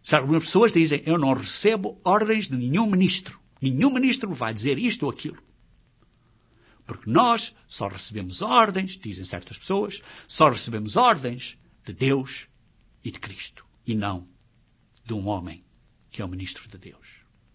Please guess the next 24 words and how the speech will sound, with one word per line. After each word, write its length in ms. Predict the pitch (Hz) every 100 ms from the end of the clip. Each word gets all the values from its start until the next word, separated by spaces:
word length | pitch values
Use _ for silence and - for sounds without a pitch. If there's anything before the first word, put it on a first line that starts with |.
| _ _ _ _ _ _ _ _ _ _
Tenham 200 | - 95
cuidado, 400 | - 151 214 101
irmãos, 480 | 92 90 - - - _ _ _ _ _ _ _
porque 400 | 92 - - 95
essas 260 | 101 107 -
pessoas 560 | - 160 151 170 - - _ _
tornam-se 580 | 117 120 117 117 - - _ _ _
independentes. 1300 | - 131 120 - 131 113 107 - - _ - - - - _ _ _ _ _ _ _ _ _ _
Tenham 200 | - 87
cuidado, 460 | 85 131 147 104 - _ _
porque 160 | - 95
não 80 |
estão 180 | 90 104
a 40 | 95
aprender 540 | 110 123 123 87 - _ _ _ _ _ _
esta 300 | - 95 -
lição 500 | 101 110 - 113 98 - _ _ _ _ _ _ _ _ _ _ _ _
de 140 | - -
ir 340 | 156 117 87 -
para 200 | - 92
o 40 |
lugar 480 | 92 90 107 101 - _ _
que 120 | - 95
Deus 520 | 98 90 98 98